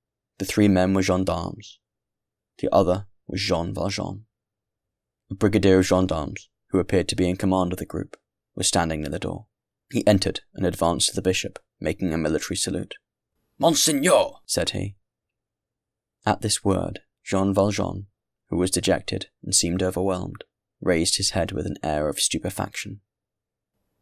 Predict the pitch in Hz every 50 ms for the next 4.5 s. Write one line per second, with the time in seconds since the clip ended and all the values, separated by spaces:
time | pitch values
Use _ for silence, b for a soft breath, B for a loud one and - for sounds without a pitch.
0 | _ _ 101 101 101 101 98 - - 104 98 95 98 107 120 135 135 107 98 95
1 | - _ _ _ _ _ _ - 95 95 90 85 85 85 85 101 - - _ _
2 | _ _ _ _ _ _ _ _ _ _ - - 101 98 98 95 98 104 107 -
3 | - 107 104 - - 107 104 107 110 123 - - _ - - 110 - - - 107
4 | 107 104 107 107 107 107 110 110 104